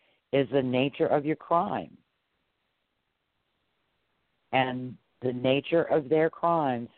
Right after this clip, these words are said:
is so horrific that what they have done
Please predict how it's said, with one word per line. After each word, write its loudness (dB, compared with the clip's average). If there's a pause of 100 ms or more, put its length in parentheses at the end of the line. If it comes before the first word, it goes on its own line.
is -6 (280)
so 4
horrific 0 (2250)
that 4 (1300)
what 2
they 4
have 0
done 2